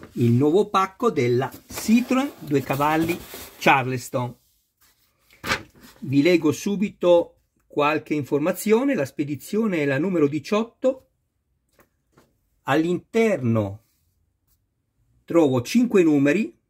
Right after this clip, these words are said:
dal settantuno al numero settantacinque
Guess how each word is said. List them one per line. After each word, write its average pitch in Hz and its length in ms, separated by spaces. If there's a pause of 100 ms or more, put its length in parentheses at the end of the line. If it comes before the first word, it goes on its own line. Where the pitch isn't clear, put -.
dal 131 200
settantuno 175 880
al 135 160
numero 151 320
settantacinque 156 1200